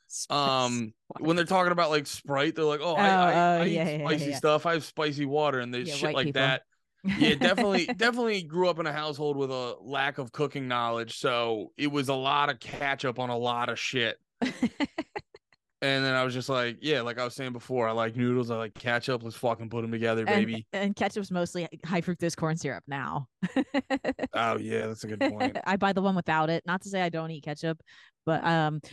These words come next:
Speaker 1: do you do ketchup on eggs? Is that a
Speaker 2: Yeah.
Speaker 1: All right. I, sometimes I say that to people and they think I'm weird. Outside Philly area and Pennsylvania area, I don't think everybody does that.
Speaker 2: Yeah, the one, the one I get
Speaker 1: Jersey.
Speaker 2: too,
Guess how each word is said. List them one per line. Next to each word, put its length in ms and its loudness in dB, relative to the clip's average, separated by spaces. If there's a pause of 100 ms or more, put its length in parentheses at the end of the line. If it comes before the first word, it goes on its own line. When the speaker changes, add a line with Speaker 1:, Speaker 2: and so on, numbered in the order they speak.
Speaker 1:
do 100 2
you 60 4
do 100 2
ketchup 340 -2
on 120 2
eggs? 400 -2 (580)
Is 60 -6
that 100 0
a 60 -2
Speaker 2:
Yeah. 80 -4 (360)
Speaker 1:
All 100 -2
right. 220 -6 (100)
I, 160 -2
sometimes 360 2
I 100 4
say 160 4
that 180 4
to 80 -2
people 340 2
and 100 0
they 120 2
think 200 -4
I'm 140 -4
weird. 140 -6
Outside 300 -2
Philly 260 -2
area 280 -2
and 160 -6
Pennsylvania 420 -4
area, 320 2
I 80 0
don't 140 -4
think 180 -4
everybody 380 -4
does 200 -6
that. 240 -8 (760)
Speaker 2:
Yeah, 420 -8
the 120 0
one, 220 0
the 100 -6
one 180 2
I 60 2
get 140 2
Speaker 1:
Jersey. 300 0
Speaker 2:
too, 240 -2